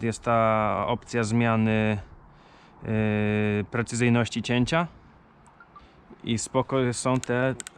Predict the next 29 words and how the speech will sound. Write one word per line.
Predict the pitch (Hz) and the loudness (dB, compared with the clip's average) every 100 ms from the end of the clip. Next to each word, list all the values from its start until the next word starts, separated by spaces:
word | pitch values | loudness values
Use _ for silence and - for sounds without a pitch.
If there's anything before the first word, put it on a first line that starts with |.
| - - - | -20 -20 -8
obroty | 123 113 113 113 113 - 123 120 127 123 - - | -4 -2 0 2 0 -4 -2 0 0 -4 -12 -18
w, | - - - - - - - - - | -20 -20 -20 -20 -20 -20 -20 -20 -20
w | - | -6
poziomie | 117 104 123 123 | -2 2 2 2
automatycznym. | 117 117 113 104 131 - 175 170 - - - - - - | 0 0 -2 -2 -4 -2 -2 -2 -8 -20 -20 -20 -20 -14
Chodzi | - 120 | -2 -2
sobie | 110 127 117 117 | 0 0 2 2
ona | 117 113 | 2 2
na | 113 | 4
niskich | 117 - 120 | 2 0 -6
obrotach, | 120 135 127 165 - - - - - | -2 0 0 -2 -4 -20 -18 -14 -12
a | - 110 | -6 -4
gdy | 104 120 120 117 113 | -2 0 2 2 0
poczuje | 123 135 117 - | -4 -2 -2 0
opór, | 127 - 120 101 | 0 0 -4 -4
czyli | 113 110 107 | -4 -2 -2
trafi | 98 117 110 117 | -2 -4 -2 -4
na | |
przykład | 104 107 104 | -4 -2 0
na | 110 | 0
większą | 113 107 110 | 0 0 0
deskę, | 131 - 147 139 - - - - - - - 110 | 0 -2 -4 -4 -14 -20 -20 -20 -20 -20 -10 -2
na | 110 | 0
grubszą | 117 135 143 | 0 0 0
deskę, | 139 143 165 165 - - - - - - - - | 0 -2 -4 -4 -8 -20 -20 -20 -20 -20 -20 -6
zwiększa | 117 127 101 120 | 2 2 2 0
obroty, | 110 120 120 120 113 - | 2 0 0 -2 -6 -10
przy | - 120 107 | -10 -6 -4
czym | - 117 113 | 0 2 2